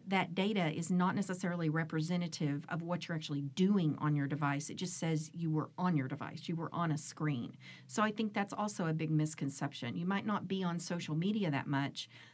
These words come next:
That could give people excuses to say, "Well, it's not a problem because it just misunderstands me." So I think that's also a misconception.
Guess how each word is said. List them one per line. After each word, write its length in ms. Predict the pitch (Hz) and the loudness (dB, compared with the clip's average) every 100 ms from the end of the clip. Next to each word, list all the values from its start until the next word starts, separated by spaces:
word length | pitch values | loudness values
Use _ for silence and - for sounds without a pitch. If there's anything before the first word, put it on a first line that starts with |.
| - | -8
That 160 | 220 - | -6 -2
could 180 | 202 185 | -2 0
give 260 | 214 208 | 0 -2
people 320 | - 202 175 131 | -4 -4 -2 -4
excuses 920 | - - 175 180 180 247 262 - - - - - - - | -4 -6 -2 -2 0 -2 -2 -6 -12 -20 -20 -20 -20 -4
to 80 | 233 | -4
say, 240 | 233 190 | 0 0
"Well, 160 | 196 262 | 2 2
it's 160 | 277 254 | 2 2
not 140 | 247 | 0
a 40 | 240 | 0
problem 560 | 240 285 240 156 - - | 0 0 -2 -6 -8 -4
because 280 | - 190 180 | 0 0 -2
it 80 | |
just 180 | 240 240 | -4 2
misunderstands 1040 | 214 214 208 180 156 - 160 160 160 156 | 4 4 2 0 0 0 2 4 2 0
me." 260 | 135 - - - - - | -4 -8 -12 -16 -20 -14
So 260 | - 214 202 | 0 2 2
I 100 | 226 | 2
think 180 | 233 214 | 0 0
that's 200 | 202 - | -2 -2
also 400 | 180 185 185 151 | -2 0 2 2
a 60 | 147 | 4
misconception. 1040 | 147 151 - 147 131 131 - - 71 | 2 0 -2 -2 0 -4 -4 -8 -8